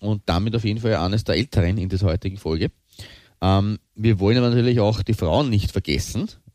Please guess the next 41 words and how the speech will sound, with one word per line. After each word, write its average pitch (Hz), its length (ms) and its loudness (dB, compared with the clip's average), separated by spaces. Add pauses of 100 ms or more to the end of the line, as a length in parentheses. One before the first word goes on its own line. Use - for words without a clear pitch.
Also 95 200 -4
das 92 100 0
haben 90 120 0
wir 95 80 0
ja 90 60 2
lange 90 280 0
genug 101 240 -4
gemacht, 82 340 -2
bevor 98 280 -2
wir 98 60 2
dann 92 120 0
unsere 87 220 -4
Frauenfußballfolge, 92 1400 -4 (400)
ähm, 92 240 0
gefeatured 110 480 -4
haben. 113 200 0 (920)
Ähm, 90 240 2
und 110 160 -4
deswegen 117 240 0
gibt's 120 220 -4
ein 107 80 0
Ex-Aequo-Dress, 95 760 -2
nämlich 95 240 -2
vom 98 140 -8
Frauenteam 85 500 -4
des 78 140 -6
S 71 160 -8
C - 100 -8
Opel. 82 280 -4 (480)
Das 98 140 2
ist 117 120 2
erst 120 180 0
Mitte 123 160 -4
der 120 80 0
neunziger 107 400 0
Jahre 78 260 2
aus 82 100 -4
der 95 100 -4
Taufe 82 320 -4
gehoben 98 320 -2
worden 90 300 -2